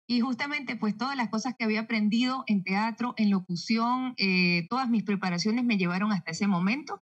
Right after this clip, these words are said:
Cuando llegó el día de la prueba, pues, Obviamente no sabía de doblaje, pero sí tenía muchísima intuición sobre cómo poder hacer funcionar mi voz en esto.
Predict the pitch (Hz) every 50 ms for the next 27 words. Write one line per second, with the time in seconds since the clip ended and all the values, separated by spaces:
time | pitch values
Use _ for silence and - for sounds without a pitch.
0 | _ _ _ _ _ _ - 196 196 180 180 185 180 185 190 202 220 240 254 247
1 | 202 180 180 196 196 208 233 262 294 262 - - 202 180 160 - - - - _
2 | _ _ _ _ _ - 220 208 208 226 233 233 240 226 220 254 226 214 202 -
3 | 233 208 202 214 214 214 220 202 185 175 170 160 214 254 277 240 190 156 - -
4 | 165 170 160 - 202 - 262 240 240 240 220 214 208 202 196 180 185 - 277 285
5 | 247 - 226 202 185 180 180 180 175 - 180 180 170 - - 202 202 214 240 240
6 | 208 214 190 185 175 180 - 196 202 220 208 - 190 180 180 175 175 - - 180
7 | - 185 175 165 - - 196 175 - 165 160 160 160 165 180 185 170 165 160 156
8 | 165 156 139 127 123 -